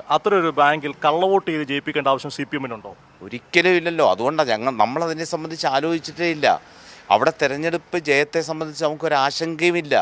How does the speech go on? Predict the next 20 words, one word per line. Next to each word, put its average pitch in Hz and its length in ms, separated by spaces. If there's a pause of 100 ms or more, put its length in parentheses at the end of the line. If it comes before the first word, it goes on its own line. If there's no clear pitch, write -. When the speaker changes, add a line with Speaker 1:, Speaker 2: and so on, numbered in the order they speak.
(400)
Speaker 2:
മുപ്പത്തഞ്ച് 165 520
വർഷം, 135 300
കഴിഞ്ഞ 127 260
പ്രാവശ്യം 143 380 (120)
കോൺഗ്രസ് 139 380
മത്സരിക്കാത്ത, 143 540
ആ, - 460
ബ-, 123 220
ബ-, 95 480
ബാങ്കാണ്. 131 420 (520)
കഴിഞ്ഞ 139 340
തെരഞ്ഞെടുപ്പിൽ, 139 500 (120)
അഞ്ച് 120 280
വർഷം 147 200
മുമ്പ് 135 260
നടന്ന 127 240
തെരഞ്ഞെടുപ്പിൽ 123 420
കോൺഗ്രസ് 131 420
മത്സരിച്ചിട്ടേ 151 760
ഇല്ല. 101 220